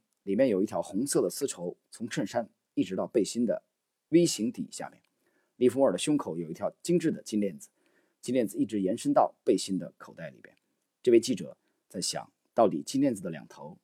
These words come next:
连着什么呢？利弗莫尔似乎知道这位记者的想法，他从链子一端拿出了一支细小的金笔，在旁边的秘书立刻递上了一张纸，然后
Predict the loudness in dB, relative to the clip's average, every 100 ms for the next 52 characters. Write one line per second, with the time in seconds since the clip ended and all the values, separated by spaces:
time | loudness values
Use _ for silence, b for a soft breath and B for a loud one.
0 | _ _ -12 -8 -6 -8 -12 -14 -16 _
1 | _ _ _ _ _ _ _ _ -2 0
2 | 0 0 -4 -8 -6 2 4 4 2 -2
3 | -4 -10 -12 -14 -14 -16 -18 -20 _ _
4 | -16 -6 4 6 6 2 4 2 0 _
5 | -10 -8 -4 -2 -2 -2 -4 -2 -4 -6
6 | -14 0 0 0 -10 _ _ _ _ _
7 | _ _ _ -2 2 4 4 4 2 -2
8 | 0 2 2 -2 -8 _ _ -6 -4 -8
9 | -10 -10 -12 -12 -14 _ _ _ _ _
10 | _ -2 -2 0 -4